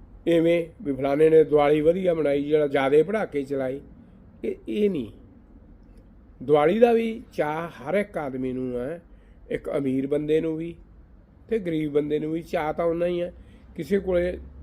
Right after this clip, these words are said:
ਹਜ਼ਾਰ ਰੁਪਈਆ ਹੁੰਦਾ, ਉਹ ਹਜ਼ਾਰ ਦੇ ਪਟਾਕੇ ਜਿਹੜੇ ਆ ਉਹ ਫੂਕ ਦਿੰਦਾ, ਕਿਸੇ ਕੋਲੇ ਪੰਜ ਹੁੰਦੇ, ਪਰ ਜਿਹੜਾ ਅੰਦਰਲਾ ਚਾਅ ਹੈ ਉਹ ਸੇਮ ਹੀ ਹੁੰਦਾ ਹੈ।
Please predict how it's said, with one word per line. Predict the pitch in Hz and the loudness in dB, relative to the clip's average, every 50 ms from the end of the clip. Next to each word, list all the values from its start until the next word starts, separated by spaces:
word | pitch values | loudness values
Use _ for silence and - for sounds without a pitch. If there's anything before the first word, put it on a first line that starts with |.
| - - - - - - - - - - - - - - - - - - - - - - - - - | -20 -20 -20 -20 -20 -20 -20 -20 -20 -20 -20 -20 -20 -20 -20 -20 -18 -20 -20 -20 -20 -20 -20 -8 2
ਹਜ਼ਾਰ | 165 156 160 156 156 156 | 6 6 6 6 4 2
ਰੁਪਈਆ | 151 151 160 160 160 160 165 160 | 0 -2 -4 0 2 2 2 2
ਹੁੰਦਾ, | 160 160 156 156 | 0 -2 -2 0
ਉਹ | 160 160 147 | 0 0 -2
ਹਜ਼ਾਰ | 135 143 135 131 131 135 131 | 0 -2 -2 0 -2 -2 -2
ਦੇ | 143 147 | -2 -2
ਪਟਾਕੇ | 151 196 180 180 - 151 - - 147 139 | -2 -2 -4 -4 -4 -6 -8 -8 -8 -4
ਜਿਹੜੇ | 135 151 160 165 170 165 160 | -2 0 0 0 0 0 0
ਆ | 151 - - - - - - - - - | -2 -6 -12 -20 -20 -20 -20 -18 -6 -6
ਉਹ | 196 | -6
ਫੂਕ | 180 - 165 160 160 156 | -4 -2 -2 -2 -2 -4
ਦਿੰਦਾ, | 165 160 165 160 165 170 | -6 -4 -2 0 0 0
ਕਿਸੇ | - 180 165 160 185 | -2 -4 -6 -6 -6
ਕੋਲੇ | 180 185 180 175 | -4 -4 -4 -4
ਪੰਜ | 160 - 151 131 127 131 | -2 -2 -4 -4 -4 -4
ਹੁੰਦੇ, | 143 160 185 | -6 -6 -6
ਪਰ | 190 226 214 | -6 -6 -4
ਜਿਹੜਾ | 214 220 220 220 208 - - | -2 -2 -2 -2 -4 -6 -6
ਅੰਦਰਲਾ | 170 160 175 190 208 214 214 214 208 | -6 -4 -4 -4 -4 -2 -4 -4 -6
ਚਾਅ | 196 - - 151 139 139 135 139 135 135 139 | -6 -6 -6 -6 -4 -4 -6 -6 -8 -8 -8
ਹੈ | 180 196 - - - - - - - - - - - - - - - - - - - - - - - - - - - - | -10 -12 -14 -20 -20 -20 -20 -20 -20 -20 -20 -20 -20 -20 -20 -20 -20 -20 -20 -20 -20 -20 -20 -20 -20 -20 -20 -20 -6 0
ਉਹ | 233 226 240 226 | 2 4 4 4
ਸੇਮ | 226 - - - 170 160 156 165 175 196 | 2 -4 -8 -2 2 4 4 4 4 2
ਹੀ | 208 185 | 2 0
ਹੁੰਦਾ | 151 131 117 104 - | 0 -4 -6 -8 -10
ਹੈ। | - - - | -14 -18 -20